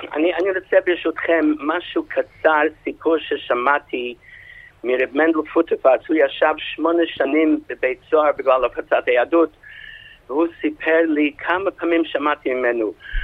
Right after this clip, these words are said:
משני אחים שגדלו בכפר, וניסו את מזלם אחרי החתונה לנסוע למקום, עיר גדולה, אולי שם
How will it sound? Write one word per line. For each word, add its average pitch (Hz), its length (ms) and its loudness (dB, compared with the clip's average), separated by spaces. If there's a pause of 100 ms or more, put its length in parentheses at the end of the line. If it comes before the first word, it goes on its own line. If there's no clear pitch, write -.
(260)
משני 160 540 2
אחים 160 360 2
שגדלו 139 580 2
בכפר, 139 480 2 (960)
וניסו 139 1040 4
את 214 160 4
מזלם 202 440 2 (140)
אחרי 185 280 0
החתונה 180 640 -2 (120)
לנסוע 175 420 2
למקום, 170 680 -2 (260)
עיר 175 180 -2 (100)
גדולה, 160 440 2 (260)
אולי 185 460 0
שם 170 300 -4